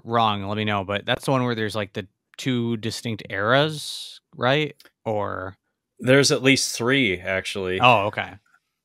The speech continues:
Speaker 2: Uh, may-, maybe two, but there was a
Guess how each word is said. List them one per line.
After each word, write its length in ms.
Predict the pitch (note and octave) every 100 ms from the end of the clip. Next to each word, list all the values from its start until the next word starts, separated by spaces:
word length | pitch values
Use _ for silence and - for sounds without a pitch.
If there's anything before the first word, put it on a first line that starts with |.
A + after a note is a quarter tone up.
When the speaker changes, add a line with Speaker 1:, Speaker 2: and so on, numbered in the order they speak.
| G2
Speaker 2:
Uh, 140 | F#2 F#2 G2 _ _ _ B2+
may-, 380 | A#2+ B2 B2 A2+
maybe 320 | A#2+ B2+ G#2+
two, 380 | - G#2 G2 G2 _ _ -
but 220 | G2 F2 _
there 180 | A2 G#2+
was 400 | G#2+ A#2 A#2 G#2+
a 320 | G#2 G#2 F2+